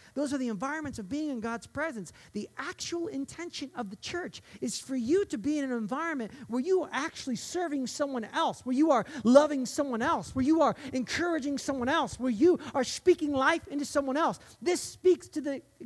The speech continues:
consumeristic, individualistic society that we live in. We create churches where it's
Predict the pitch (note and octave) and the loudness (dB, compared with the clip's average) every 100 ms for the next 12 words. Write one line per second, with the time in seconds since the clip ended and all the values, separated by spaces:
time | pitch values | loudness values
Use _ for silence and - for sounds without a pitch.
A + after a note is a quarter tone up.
0 | G3+ _ C4+ C#4 - - G4+ F4+ F4+ - | -16 _ -4 -4 -2 0 2 2 -2 -2
1 | C#4 - - - D#4+ E4+ D#4 D#4 D#4 D#4+ | -6 -6 -12 -6 -2 0 0 0 0 0
2 | F4+ G4+ F#4+ - F4 - - F4+ F4 D#4+ | 0 0 -4 -6 -8 -6 -2 2 2 2
3 | C#4+ D4 C#4+ D#4+ G4 C4+ A#3+ B3 E4+ C4 | 0 2 2 2 2 -2 -4 -6 -4 2
4 | D4 - D#4+ D#4+ C4 - - G#4 - C#4+ | 2 2 0 0 0 -4 -2 0 0 -4
5 | G#3+ D4 C#4 | 2 6 6